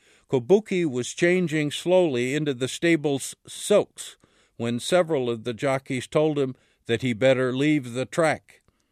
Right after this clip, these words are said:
He wasn't sure if it was friendly advice or an angry order. "How can I leave?" he asked. "I have a mount in the tenth race." "Georgia Stables can get a substitute rider,"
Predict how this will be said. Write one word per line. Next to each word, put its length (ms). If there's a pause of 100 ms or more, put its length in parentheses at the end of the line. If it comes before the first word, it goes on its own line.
(300)
He 140
wasn't 400
sure 260
if 120
it 120
was 200
friendly 540
advice 600 (280)
or 180
an 140
angry 680
order. 500 (960)
"How 140
can 240
I 160
leave?" 460 (100)
he 120
asked. 460 (380)
"I 100
have 200
a 100
mount 480 (200)
in 140
the 100
tenth 440
race." 420 (1300)
"Georgia 380
Stables 560
can 220
get 180
a 100
substitute 800
rider," 520